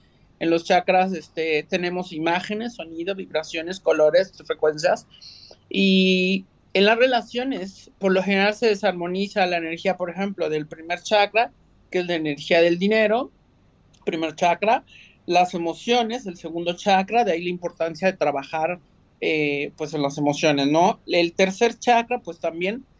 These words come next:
hay una desarmonía de las personas que están en el, en el ego, en el control,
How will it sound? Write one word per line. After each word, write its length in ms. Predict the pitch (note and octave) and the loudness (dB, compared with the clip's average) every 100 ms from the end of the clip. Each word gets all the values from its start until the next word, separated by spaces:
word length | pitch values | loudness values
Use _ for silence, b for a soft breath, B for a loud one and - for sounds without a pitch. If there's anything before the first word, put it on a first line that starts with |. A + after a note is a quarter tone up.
| _ - | _ -4
hay 240 | E3+ F3+ | -2 0
una 160 | G3 F3 | -2 -2
desarmonía 760 | D#3+ E3 D#3 D#3+ E3+ F#3+ F#3 | -4 -6 -6 -6 -4 -2 0
de 100 | F3+ | 0
las 220 | D3+ D3+ | 0 -2
personas 800 | - F3+ F3 F3 F3+ E3+ E3 - b b _ | -4 -10 -6 -2 0 0 -2 -8 b b _
que 80 | E3 | -8
están 340 | E3 F#3+ F#3 | -2 0 2
en 140 | F#3 F3 | 2 0
el, 240 | E3 E3 | -2 -4
en 160 | F3 D#3+ | -4 -4
el 160 | D#3+ E3+ | 0 2
ego, 300 | F#3+ F#3+ F3+ | 2 2 0
en 80 | |
el 120 | D#3+ D3 | -2 -6
control, 680 | D#3 D#3 E3 F3+ F#3 F#3 | -8 -6 -2 0 0 -2